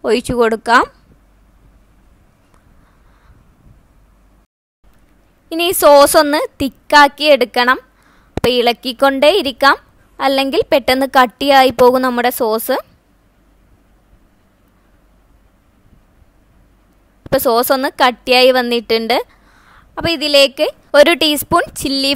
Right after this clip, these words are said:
ഫ്ലേക്സ്, നമ്മുടെ പറ്റൽമുളക് പൊടിച്ചെടുത്തിട്ടുള്ളതാണ്, പിന്നെ ഒരു ടീസ്പൂൺ കുരുമുളക് പൊടി, പിന്നെ ആവശ്യത്തിനുള്ള ഉപ്പ്.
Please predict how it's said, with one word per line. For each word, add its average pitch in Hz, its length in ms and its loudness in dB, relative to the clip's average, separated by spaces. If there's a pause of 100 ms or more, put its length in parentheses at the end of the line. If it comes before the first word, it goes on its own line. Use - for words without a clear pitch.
ഫ്ലേക്സ്, 269 420 -4 (680)
നമ്മുടെ 285 260 0 (380)
പറ്റൽമുളക് 277 760 0
പൊടിച്ചെടുത്തിട്ടുള്ളതാണ്, 247 1120 0 (580)
പിന്നെ 285 240 -4
ഒരു 320 220 0
ടീസ്പൂൺ 294 380 -4 (220)
കുരുമുളക് 262 640 -4
പൊടി, 254 240 0 (680)
പിന്നെ 349 180 -8 (160)
ആവശ്യത്തിനുള്ള 254 720 -2 (200)
ഉപ്പ്. - 300 -8